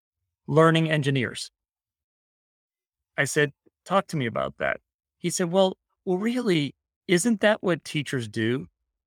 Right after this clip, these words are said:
They engineer the learning of the learners that they serve." And when he shared that with me, right around the time that I met you, it just really resonated with me.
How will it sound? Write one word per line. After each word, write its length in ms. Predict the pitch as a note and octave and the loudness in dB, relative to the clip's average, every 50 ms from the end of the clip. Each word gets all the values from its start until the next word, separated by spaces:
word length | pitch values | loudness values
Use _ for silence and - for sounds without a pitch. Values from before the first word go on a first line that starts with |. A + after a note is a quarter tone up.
| _ _ - | _ _ -2
They 180 | D#3 D3+ D#3 - _ _ _ _ _ - | 0 0 0 0 _ _ _ _ _ -2
engineer 760 | D#3+ D#3+ D#3+ E3+ E3 F3+ F#3 E3+ D3+ C#3+ C#3+ C#3+ D3 D3+ - | 0 2 2 2 2 2 2 2 4 4 4 4 2 0 -4
the 160 | - D3 D3+ | -2 0 0
learning 520 | D#3 D3 D3 C3 B2+ A#2+ A#2 A2+ A#2 - _ _ - | 2 4 2 2 2 2 0 -2 -4 -6 _ _ -6
of 120 | C#3 A#2+ | -6 -4
the 100 | A2+ C3 | -2 -2
learners 500 | B2 B2 B2+ B2 B2 A#2 A2 A2+ G#2+ - _ _ _ _ _ _ _ _ _ - | 0 0 0 0 0 -2 -4 -6 -8 -12 _ _ _ _ _ _ _ _ _ -2
that 160 | C3 B2 - | -2 0 0
they 140 | B2 A#2+ A2 | 0 -2 -2
serve." 340 | - - B2+ A#2+ A#2+ - _ _ _ _ _ _ _ _ _ _ _ _ _ _ _ _ _ _ _ _ _ _ _ _ _ _ _ _ _ _ _ - | -2 -6 -6 -6 -8 -10 _ _ _ _ _ _ _ _ _ _ _ _ _ _ _ _ _ _ _ _ _ _ _ _ _ _ _ _ _ _ _ -2
And 100 | D#3 D3+ | 0 2
when 120 | D#3 E3 | 4 4
he 120 | F3+ G#3+ A3+ | 4 2 2
shared 320 | - - G#3+ G3+ G3+ F#3 | 0 0 0 0 2 4
that 160 | E3+ D3 C3+ | 2 2 2
with 220 | - C#3 C3 - - | 2 -4 -6 -4 -2
me, 380 | C3+ C3 B2+ C3 C#3+ - - _ _ _ _ _ _ _ _ _ _ _ - | -2 0 0 0 -2 -4 -10 _ _ _ _ _ _ _ _ _ _ _ -12
right 260 | F3 D#3 D#3+ E3+ G#3+ | -4 2 2 2 4
around 160 | A3+ F3+ D3+ | 4 2 2
the 100 | C#3+ C3+ | 0 -2
time 320 | B2 - - C#3 C3+ C#3 C3+ | -4 -4 -4 -2 -2 0 0
that 160 | B2 A#2+ A#2 | 0 0 2
I 200 | B2 A#2+ B2 B2 | 2 2 0 0
met 320 | B2 B2 B2+ B2 A#2 - | -2 -2 -2 -2 -2 -2
you, 440 | - C#3 D3+ D3 C#3 B2 A2+ A#2+ C3 _ _ _ _ _ _ _ _ _ _ _ _ _ _ _ _ _ | -2 0 0 2 2 0 -2 -4 -10 _ _ _ _ _ _ _ _ _ _ _ _ _ _ _ _ _
it 160 | - D#3+ C#3 _ _ - | -4 -4 -4 _ _ -6
just 320 | - E3 E3 D#3+ - - - | -2 0 0 0 -2 -6 -10
really 460 | F3+ D3 C3+ C#3+ C#3+ C#3+ D3 D3 C3+ | -8 -4 0 2 4 4 4 4 2
resonated 640 | B2 C3+ B2+ B2+ A#2+ - A#2+ A#2 - C2+ - - - | 2 0 0 0 -2 -4 -6 -6 -6 -6 -8 -10 -10
with 220 | - - - - - - | -10 -10 -10 -10 -12 -16
me. 240 | - - - - | -16 -16 -16 -18